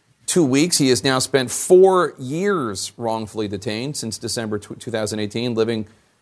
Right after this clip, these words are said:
a, a bleak life inside a, a Russian, uh, penal colony right now.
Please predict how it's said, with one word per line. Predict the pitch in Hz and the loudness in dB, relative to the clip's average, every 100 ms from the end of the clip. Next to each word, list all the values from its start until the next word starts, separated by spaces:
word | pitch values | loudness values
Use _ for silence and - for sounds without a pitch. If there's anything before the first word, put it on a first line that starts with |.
| _ - | _ -2
a, | 127 | 0
a | - 131 | 0 -2
bleak | 135 196 233 | 2 2 2
life | 156 139 123 | 0 0 -2
inside | 139 123 147 135 131 | -4 -2 0 2 2
a, | 127 | 2
a | 127 | 2
Russian, | 135 143 156 127 117 | 2 0 -2 -4 -4
uh, | 117 | -6
penal | 104 - 247 254 127 | -6 -4 0 0 0
colony | 127 107 107 104 | -2 -2 -2 -2
right | 104 107 | -2 -2
now. | 107 107 123 | -2 -2 -2